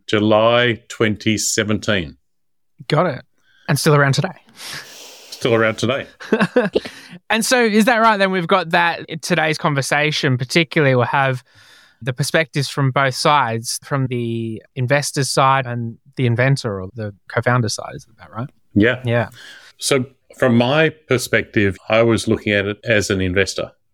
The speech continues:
Speaker 1: And I was thinking, "Okay, how can we build the business plan around this? What's the focus? What's the strategy?" and things like that.
Speaker 2: Mm,
Speaker 1: So
Speaker 2: mm.
Speaker 1: that was very much my focus.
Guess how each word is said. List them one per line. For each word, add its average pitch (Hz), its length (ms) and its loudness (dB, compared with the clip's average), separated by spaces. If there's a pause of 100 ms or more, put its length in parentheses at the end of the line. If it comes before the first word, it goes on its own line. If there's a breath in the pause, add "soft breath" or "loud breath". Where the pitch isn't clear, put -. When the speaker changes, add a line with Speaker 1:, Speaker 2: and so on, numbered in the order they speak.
Speaker 1:
And 101 80 -16
I 95 40 -12
was 95 160 -10
thinking, 101 320 -2
"Okay, 92 420 -2
how 123 60 -2
can 135 140 2
we 123 60 4
build 113 260 0
the 98 60 0
business 107 440 -2
plan 98 280 -2
around 92 340 -2
this? 92 280 -6
What's 107 200 -6
the - 100 -8
focus? 101 520 0
What's - 220 -8
the 98 140 -4
strategy?" 92 580 -2
and 87 140 -2
things 90 260 -4
like 90 160 -4
that. 95 220 -8
Speaker 2:
Mm, 113 200 -14
Speaker 1:
So 92 260 0
Speaker 2:
mm. 120 280 -8 (160)
Speaker 1:
that 113 80 2
was 90 140 2
very 101 220 0
much 98 260 -4
my 98 100 0
focus. - 580 -2